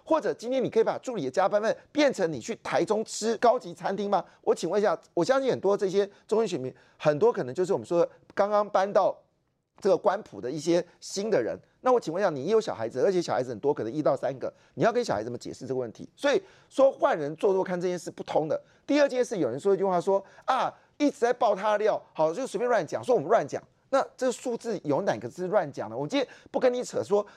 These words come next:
他拿了资-，那个，呃，就是说资策会钱跑去念博士，我不跟你谈这件事。你拿资策会的这个论文拿去当你博士，我也不跟你说这件事情。可是回头一件事情，你可以接受薪资低薪高报，把中间差额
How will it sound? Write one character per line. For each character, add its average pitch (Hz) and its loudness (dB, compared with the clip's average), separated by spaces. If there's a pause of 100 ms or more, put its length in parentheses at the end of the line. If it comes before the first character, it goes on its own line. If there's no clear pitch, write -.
他 240 0
拿 202 2
了 165 4
资-， 196 -10 (220)
那 185 -4
个， 165 2 (120)
呃， 131 2
就 196 2
是 170 2
说 185 2 (120)
资 226 -4
策 233 2
会 185 4
钱 - -8
跑 113 -6
去 160 -6
念 175 -2
博 123 -4
士， 151 -4 (120)
我 127 -6
不 165 -2
跟 220 2
你 143 -4
谈 123 -6
这 151 -4
件 160 -2
事。 147 -2 (220)
你 165 0
拿 180 2
资 262 -6
策 254 2
会 240 4
的 160 0 (120)
这 220 -2
个 202 2
论 202 2
文 127 -4
拿 151 -4
去 190 -6
当 208 2
你 147 -4
博 - -6
士， 175 -4 (180)
我 233 6
也 233 4
不 - -14
跟 202 -8
你 139 -10
说 185 -8
这 180 -6
件 185 -4
事 160 -12
情。 - -12 (260)
可 196 0
是 262 0
回 202 0
头 165 2
一 160 2
件 170 -4
事 156 -10
情， - -16
你 214 -6
可 285 0
以 208 -2
接 480 -4
受 339 2 (240)
薪 247 -6
资 233 -4 (240)
低 247 -4
薪 240 -6
高 233 4
报， 233 2
把 143 -4
中 - -4
间 226 -4
差 220 2
额 143 0